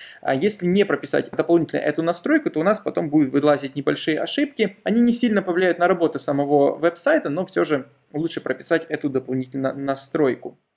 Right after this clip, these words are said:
Если зайти на страницу по добавлению товара, то мы замечаем здесь форму. Выглядит она неплохо, но всё же кое-что к ней можно добавить, а именно отступы между полями, а также плейсхолдеры.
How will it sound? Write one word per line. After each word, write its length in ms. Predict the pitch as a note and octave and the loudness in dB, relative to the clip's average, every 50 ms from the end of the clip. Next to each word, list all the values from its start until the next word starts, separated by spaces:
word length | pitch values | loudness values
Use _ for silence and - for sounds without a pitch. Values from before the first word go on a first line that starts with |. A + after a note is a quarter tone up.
| - | -12
Если 300 | C#3+ F3 B3+ B3+ C4 B3+ | -6 -6 -4 -4 -4 -4
зайти 240 | G#3+ A3 A3 A3+ A3+ | -2 -4 -4 -4 -6
на 100 | G#3 G#3 | -6 -6
страницу 460 | G3 - F#3 F#3+ F#3+ F#3+ F3 - E3+ | -6 -4 -4 -2 -2 -2 -2 -2 -4
по 140 | E3 - E3 | -4 -2 -2
добавлению 460 | E3+ E3 E3+ E3 E3 E3+ E3 E3 E3 | -2 -2 0 0 0 0 0 -2 -2
товара, 520 | D#3+ - F#3 G3 B3 C#4 C4+ B3 G#3+ - - | -2 -4 -4 -2 -2 -2 0 -2 -2 -4 -6
то 60 | - | -6
мы 140 | G#3+ A3+ A3 | -4 -2 -2
замечаем 340 | G3+ G3 F#3+ F#3 G3 F#3 E3 | -2 -4 -6 -4 -4 -4 -4
здесь 320 | B2+ B2+ E3 D3+ - - _ - | -4 -2 -4 -4 -4 -6 _ -8
форму. 340 | C#3+ - - C#3+ E3 G3 | -8 -6 -6 -6 -4 -4
Выглядит 480 | G3+ D#3+ G#3 A3 F3 F3+ E3+ E3 D3+ - - | -4 -4 -4 -4 -4 -6 -6 -6 -8 -8 -6
она 220 | D#3 D#3+ E3+ D#3 C3 | -4 -2 -2 -2 -2
неплохо, 760 | B2+ C#3 D3+ C#3+ - C3 - A2 - - A3 B3 C4+ C4 C4+ - | -2 -4 -6 -6 -6 -8 -8 -8 -6 -4 -2 -2 -2 -2 -6 -6
но 200 | D3 G3 A#3 A3+ | -6 -6 -6 -4
всё 220 | - - F#3+ F#3 | -2 -2 -2 -2
же 100 | F3+ F3 | -2 -2
кое-что 460 | - - F3 F3 E3+ E3+ - - D3 | 0 0 2 2 0 0 -4 -8 -8
к 80 | - - | -6 -4
ней 100 | D3+ D3 | -4 -2
можно 320 | C#3+ C#3+ C#3 C3+ - C#3+ | -2 -4 -6 -6 -6 -6
добавить, 500 | C#3+ D3+ - G#3+ B3+ C#4+ D4 C4 G3 - - | -6 -6 -4 -2 0 0 0 -2 -4 -6 -6
а 80 | - F#3 | -4 -4
именно 420 | G3+ G3+ G3+ F#3+ F#3 E3+ - - | -2 -2 -2 -2 -2 -2 -2 0
отступы 520 | - F#3+ G3 F3+ F#3+ - - D3 - C#3+ C#3 | 2 4 4 2 2 -2 -8 -6 -4 -2 -2
между 420 | C3+ C#3+ D#3 D#3 C#3 B2 - C#3 | -2 0 -2 -2 -2 -2 -6 -6
полями, 560 | - - C#3 B2+ A#2+ - - - G3 A#3+ - - | -4 -2 -2 -2 -2 -4 -6 -4 -4 -4 -4 -4
а 100 | - D3+ | -8 -6
также 320 | - G#3+ A#3 G3+ F3+ G3+ F#3+ | -2 -2 -2 -2 -2 -4 -6
плейсхолдеры. 800 | - C#3 D3+ D3+ D3 - - - D3 C3+ B2+ A#2+ - - - | -4 -4 -4 -4 -4 -4 -4 -2 -2 -2 -2 -4 -8 -12 -14